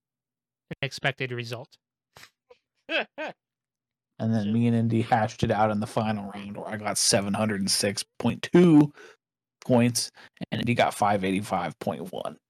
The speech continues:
Speaker 3: So I took the dub.
Speaker 2: To be fair, I'm surprised that the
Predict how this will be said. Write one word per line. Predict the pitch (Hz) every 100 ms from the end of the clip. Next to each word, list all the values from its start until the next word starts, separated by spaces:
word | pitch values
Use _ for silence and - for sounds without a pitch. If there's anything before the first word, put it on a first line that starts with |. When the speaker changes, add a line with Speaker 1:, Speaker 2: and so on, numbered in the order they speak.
| _
Speaker 3:
So | - 101
I | 76
took | - 110 104
the | -
dub. | - - - - - - _ _ _ _ _ _ _ _ _ _ _ _ _ _ _ _ _ _ _ _ _ _
Speaker 2:
To | -
be | 143 143
fair, | 139 131 120 117
I'm | 123 123 120 _ - -
surprised | - 135 120 113 110 117 120
that | 110 107 _ _
the | -